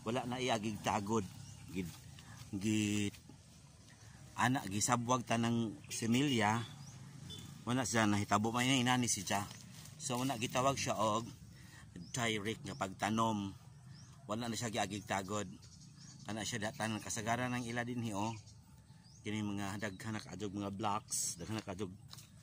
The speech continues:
ah, humay ba? Ilan na silang gi-direct. Another processing of, ah, per-, ah, another processing of, ah, making rice crops,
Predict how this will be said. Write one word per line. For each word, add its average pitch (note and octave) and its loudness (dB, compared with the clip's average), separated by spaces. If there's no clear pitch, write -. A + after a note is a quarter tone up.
ah, F2+ -2
humay A2+ 0
ba? F#2+ 2
Ilan A#2+ 2
na C3+ 4
silang A#2+ 0
gi-direct. G#2+ 2
Another A#2+ 4
processing C#3 4
of, G#2 4
ah, F#2 -2
per-, A2+ -2
ah, F#2+ 0
another A#2+ 2
processing B2+ -2
of, G#2+ -2
ah, G2 -2
making G2+ 0
rice G2 4
crops, - 2